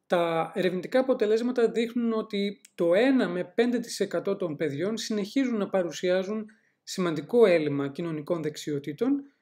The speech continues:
και χρειάζονται περισσότερο εντατική και εξατομικευμένη υποστήριξη. Επομένως, στο τρίτο επίπεδο πρόληψης διαμορφώνονται εξατομικευμένες αξιολογήσεις με στόχο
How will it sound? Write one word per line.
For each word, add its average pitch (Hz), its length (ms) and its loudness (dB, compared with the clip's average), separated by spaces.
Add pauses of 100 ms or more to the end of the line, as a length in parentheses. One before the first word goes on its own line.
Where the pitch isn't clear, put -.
(380)
και 240 400 4
χρειάζονται 247 680 4
περισσότερο 247 580 2
εντατική 202 640 -4
και 226 100 0
εξατομικευμένη 196 1160 -2
υποστήριξη. 147 760 -6 (3250)
Επομένως, 208 760 2
στο 196 240 -2
τρίτο 294 280 2
επίπεδο 226 440 2
πρόληψης - 920 0 (1500)
διαμορφώνονται 202 960 2
εξατομικευμένες 220 1040 2
αξιολογήσεις 175 1160 -4
με 185 240 -4
στόχο 233 680 0